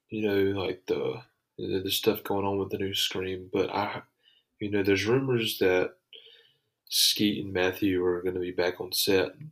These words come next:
but it's gonna be flashbacks. There's even talks that the opening scene is gonna be the scene with, um, Billy Stu and Maureen Prescott being the opening kill and them showing how it actually happened. And, um,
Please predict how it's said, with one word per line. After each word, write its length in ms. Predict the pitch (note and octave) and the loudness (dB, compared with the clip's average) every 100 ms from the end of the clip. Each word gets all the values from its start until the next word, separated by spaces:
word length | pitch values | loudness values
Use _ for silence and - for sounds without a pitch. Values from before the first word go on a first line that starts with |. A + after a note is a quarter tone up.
| - | 0
but 120 | G#2+ | 2
it's 120 | G2+ | 2
gonna 200 | A2+ - | 0 0
be 120 | G2 | -2
flashbacks. 1000 | F2+ - F#2 F#2 - - - - - - | -2 0 0 0 -4 -6 -10 -8 -8 -4
There's 200 | G#2 G2 | -2 -2
even 320 | G2 A2 A2+ | -2 -2 -2
talks 420 | G#2+ - G#2 F#2+ - | -2 2 2 4 4
that 120 | G2 | 4
the 160 | G2 G#2 | 6 4
opening 380 | G#2 G#2 F#2+ | 4 4 2
scene 380 | F#2 - G#2+ G#2 | 2 2 2 2
is 140 | F#2+ F2+ | 0 0
gonna 220 | G2 F#2+ | 0 2
be 180 | G2 F#2 | 6 6
the 100 | F#2+ | 6
scene 460 | - - F#2+ G2 | 4 4 0 0
with, 300 | F#2+ F#2+ - - - - - - - - _ _ | 2 0 0 -10 -18 -18 -16 -16 -18 -20 _ _
um, 560 | G2+ F#2+ F#2+ F2+ F#2 A#2 - - G#2 | -2 2 2 0 -2 -10 -4 -2 2
Billy 260 | G#2 G2+ G2+ | 6 8 8
Stu 460 | G2 - G2+ G2 | 6 8 8 8
and 260 | F#2+ F#2 F#2 - _ | 6 2 -4 -16 _
Maureen 400 | G#2 G2 G2 F#2+ | 0 2 2 2
Prescott 580 | G2 G2+ - F#2+ F#2+ G2+ | 2 2 2 0 0 2
being 200 | G2+ F#2+ | 4 4
the 120 | F#2+ | 4
opening 340 | G2 F#2+ G2+ G2 | 2 2 -4 -6
kill 460 | - G2+ - A#2+ | 2 4 4 0
and 320 | C3+ G#2 G2 - | -4 -6 -6 -2
them 160 | G#2+ F#2+ | 0 4
showing 480 | - - G2+ G2+ | 4 4 4 2
how 240 | G2 G2+ F#2+ | -2 -2 0
it 80 | G2 | 0
actually 380 | G2 - F#2+ | 0 -2 -4
happened. 440 | G#2 G#2 - - B2+ _ _ _ _ - - - _ | -2 -2 -4 -10 -14 _ _ _ _ -20 -20 -20 _
And, 360 | F#2+ F#2 F#2 F#2+ | -2 -2 4 4
um, 560 | F#2 F#2 F#2 F#2 - | 4 -2 -6 -8 -12